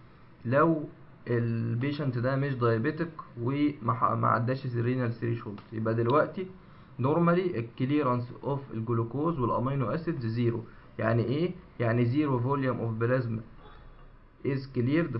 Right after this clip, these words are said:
from الجلوكوز والامينو اسيدز، يعني مفيش ولا نقطة بلازما بتتنضف من الجلوكوز ومن الامينو اسيدز. يعني من الاخر ما بيحصلش اكسكريشن لهذه المواد في اليورين،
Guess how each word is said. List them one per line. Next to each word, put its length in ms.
from 200
الجلوكوز 640
والامينو 800
اسيدز، 280
يعني 260
مفيش 520
ولا 280
نقطة 320
بلازما 560
بتتنضف 760
من 160
الجلوكوز 720
ومن 260
الامينو 460
اسيدز. 340
يعني 280
من 60
الاخر 480
ما 100
بيحصلش 640
اكسكريشن 680
لهذه 460
المواد 500
في 380
اليورين، 460